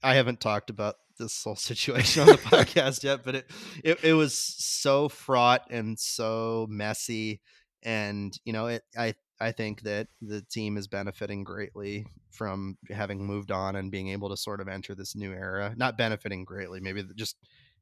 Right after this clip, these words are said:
Speaker 1: able to move on. It's good.
Speaker 2: But
Speaker 1: But
Speaker 2: s-,
Speaker 1: no,
Speaker 2: but
Speaker 1: I don't think Dam-, Damian Lillard made it to the coast. I don't think he, he really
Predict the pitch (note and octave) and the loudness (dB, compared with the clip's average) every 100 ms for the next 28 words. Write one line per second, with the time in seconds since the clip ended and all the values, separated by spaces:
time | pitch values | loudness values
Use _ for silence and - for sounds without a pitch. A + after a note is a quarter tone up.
0 | _ C3+ C#3+ C3+ A#2+ - G#2+ G#2 F#2+ F2 | _ 6 6 6 0 -2 -4 -4 -6 -10
1 | E2 F#2 - - _ _ _ _ _ _ | -10 -12 -14 -20 _ _ _ _ _ _
2 | _ B2+ A#2 - G2+ F#2+ _ _ _ _ | _ -6 -6 -6 -8 -8 _ _ _ _
3 | _ _ _ - D#3+ C3 C#3 A#2 A#2 B2+ | _ _ _ 10 12 12 12 12 12 12
4 | A#2 B2 A2 A#2+ A2+ - C#3+ C3+ C3 C3+ | 4 2 2 2 0 6 8 10 10 10
5 | C3 A#2 A#2 A2+ G#2+ A#2 G#2+ A#2+ A2+ A2 | 8 8 6 4 2 -4 -4 0 0 0
6 | A#2 A2+ G#2 A#2 A2+ A2 _ - A2+ G2+ | 0 0 0 -2 -2 -8 _ -10 -10 -8
7 | G#2 G2+ G2 F#2 | -6 -6 -6 -6